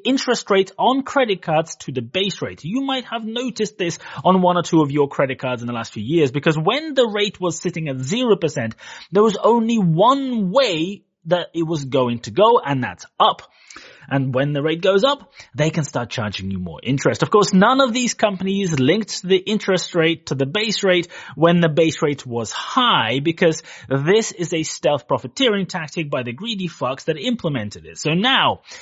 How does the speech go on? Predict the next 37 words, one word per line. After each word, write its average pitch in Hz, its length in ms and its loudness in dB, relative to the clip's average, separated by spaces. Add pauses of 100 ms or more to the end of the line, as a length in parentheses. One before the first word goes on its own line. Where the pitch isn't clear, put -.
(160)
people 196 300 2
who 220 140 4
are 196 80 4
having 180 340 -2
to 196 100 0
borrow 156 400 2
on 160 100 -2
their 185 120 -2
credit 156 360 -2
card 147 240 -6
to 143 60 -6
pay 135 300 -2
for 180 160 -6
their 180 180 -2
food, 196 480 0
pay 160 160 -2
for 190 160 -2
their 185 120 -4
electricity 196 520 -4
bills, 175 360 2 (380)
are - 240 4
also 254 460 4
getting 147 560 0
monthly 247 520 0
increases 175 600 0
in 175 160 2
the 196 220 0
interest 233 540 0
that 143 100 -12
they 151 100 -6
have 165 200 0
to 190 100 -4
pay 170 360 0
on 151 140 -2
the 156 100 -8
credit 226 380 -2
card, 185 260 -2